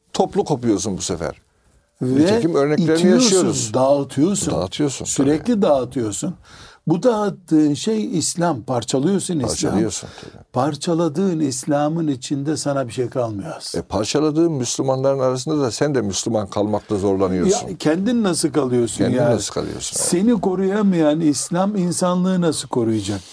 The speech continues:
Speaker 2: Duruma
Speaker 1: Evet.
Speaker 2: düşmüş
Speaker 1: Dolayısıyla
Speaker 2: oluyor.
Speaker 1: hakikaten böyle bir ümmeti kucaklayan bir, e, şerh-i sadır diyelim hani. Gönül genişliğine her Müslüman sahip olmalı.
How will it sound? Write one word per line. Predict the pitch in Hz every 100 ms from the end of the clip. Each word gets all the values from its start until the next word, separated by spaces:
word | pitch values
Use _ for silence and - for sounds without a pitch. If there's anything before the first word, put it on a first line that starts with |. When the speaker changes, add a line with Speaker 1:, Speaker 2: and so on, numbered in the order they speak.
| - - - - -
Speaker 2:
Duruma | 135 135 135 135
Speaker 1:
Evet. | 123 - _ _ _
Speaker 2:
düşmüş | - 127 - 127 -
Speaker 1:
Dolayısıyla | 107 135 110 98
Speaker 2:
oluyor. | 131 107
Speaker 1:
hakikaten | 143 98 - 147
böyle | 104 98 98
bir | 104 - _
ümmeti | 113 117 117 151
kucaklayan | - 101 107 - 101 120 139 110
bir, | 98 - _ _ _ _ -
e, | 101 92
şerh-i | 87 - 151 101 101
sadır | - 95 98 87
diyelim | 80 69 76
hani. | 76 - - _
Gönül | 208 120 147
genişliğine | 113 104 101 - 98 127 143
her | 151
Müslüman | 127 101 - 110 131
sahip | - 95 101 101
olmalı. | - - -